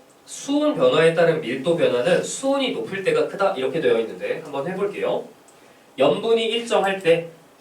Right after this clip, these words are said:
염분 하나 고정해볼까? 삼십오로 고정해볼까? 여기. 염분이 일정할 때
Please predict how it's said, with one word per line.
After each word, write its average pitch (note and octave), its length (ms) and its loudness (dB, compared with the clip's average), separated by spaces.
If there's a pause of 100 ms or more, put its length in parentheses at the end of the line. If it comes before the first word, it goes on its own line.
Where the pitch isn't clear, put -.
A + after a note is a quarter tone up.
(380)
염분 C3 280 -12
하나 B2 180 -6
고정해볼까? C3 720 -6 (800)
삼십오로 E3+ 560 -10
고정해볼까? - 640 -10 (160)
여기. - 180 -18 (880)
염분이 G#2 340 -14
일정할 - 440 -8
때 A2 580 -2